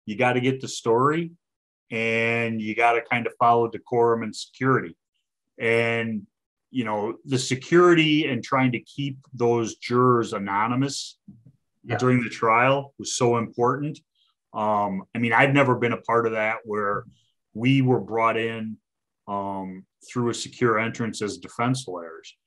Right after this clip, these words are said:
Speaker 1: And that way we weren't gonna be subjected to any of the people outside, the protesters. We were searched every day by, you know, a dog and a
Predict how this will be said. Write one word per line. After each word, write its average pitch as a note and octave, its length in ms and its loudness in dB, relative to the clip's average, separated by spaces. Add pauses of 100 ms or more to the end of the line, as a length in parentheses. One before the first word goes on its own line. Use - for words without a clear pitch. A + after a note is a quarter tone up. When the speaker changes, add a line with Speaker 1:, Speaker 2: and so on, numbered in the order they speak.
(460)
Speaker 1:
And G#2 880 -2 (500)
that A2 220 2
way A2 180 4
we A2 280 -2
weren't A#2 280 -2
gonna G#2+ 160 -4
be G2+ 120 -6
subjected G#2+ 680 0
to G#2+ 80 -2
any G#2 400 -4
of G2+ 140 -6
the F#2 60 -8
people G2+ 420 -4
outside, G2 480 -2
the F2+ 60 -10
protesters. G2+ 1040 -6 (500)
We G#2+ 100 -4
were G2+ 80 -2
searched G#2+ 480 -2
every G#2 260 0
day G#2 520 0 (380)
by, F#2+ 380 -2 (120)
you A#2+ 120 -8
know, F#2 340 -4 (100)
a F2+ 40 -10
dog F#2+ 580 0
and F2+ 140 -6
a F2 300 -4